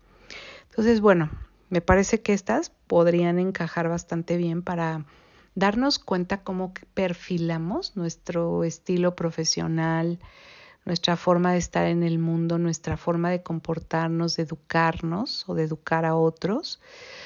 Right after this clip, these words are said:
cuánto perfeccionismo hay, eh,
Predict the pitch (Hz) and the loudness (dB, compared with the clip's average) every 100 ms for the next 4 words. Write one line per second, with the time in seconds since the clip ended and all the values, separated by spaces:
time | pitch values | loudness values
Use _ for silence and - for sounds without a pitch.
0 | - - - 190 190 202 - 180 - 180 | -18 -20 2 4 4 2 0 0 0 -2
1 | - 175 170 175 180 185 170 165 165 180 | 0 2 4 2 0 0 2 2 2 0
2 | 330 - _ _ - _ _ - _ 185 | -2 -8 _ _ -20 _ _ -20 _ 0
3 | 165 160 165 160 160 165 | 2 4 4 2 0 -2